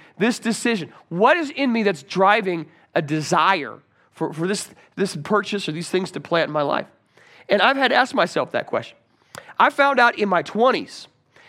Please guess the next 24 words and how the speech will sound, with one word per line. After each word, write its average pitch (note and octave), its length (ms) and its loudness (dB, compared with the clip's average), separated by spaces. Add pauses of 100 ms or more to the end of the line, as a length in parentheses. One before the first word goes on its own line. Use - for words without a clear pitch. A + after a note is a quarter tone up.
(160)
that, G3 240 4 (180)
you A3 80 -2
know, A3+ 120 4
sometimes A#3+ 560 0
emotional, A3 920 0 (220)
you G3+ 80 -4
know, G#3+ 80 4
s-, - 200 -6 (120)
turmoil A3 460 0
you G#3+ 60 -2
go G#3 200 0
through, G#3 160 -4
emotional F#3 460 -2
things G3 340 -2
or, D#3+ 60 -2
or, D3+ 200 -4 (140)
or F3+ 120 -2
financial G3+ 540 0
situations F#3+ 600 -4
that E3+ 80 -4
you F3+ 80 -6
feel E3 120 -4
angst E3 200 -2
about, E3+ 200 0